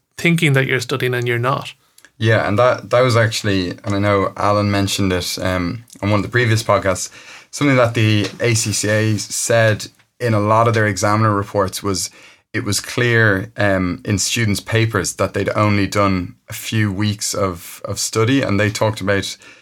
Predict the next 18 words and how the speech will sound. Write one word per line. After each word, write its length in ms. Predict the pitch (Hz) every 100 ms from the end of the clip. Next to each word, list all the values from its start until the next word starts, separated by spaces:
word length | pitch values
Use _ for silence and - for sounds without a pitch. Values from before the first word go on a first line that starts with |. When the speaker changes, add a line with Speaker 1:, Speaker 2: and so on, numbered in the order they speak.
| _ _ -
Speaker 2:
the 80 |
benefit 580 | 113 104 110 110 113 107
of, 260 | - 101 -
you 100 | 107
know, 120 | 104
if 180 | 95 -
you're 160 | 113 117
studying 420 | 113 123 117 104
over 220 | 98 95
a 20 |
longer 380 | 98 98 104 101
period 260 | 98 104 95
of 100 | 90
time, 320 | - 98 98
you 120 | 95
get 160 | 101 101
a 40 |
much 520 | 98 110 110 - -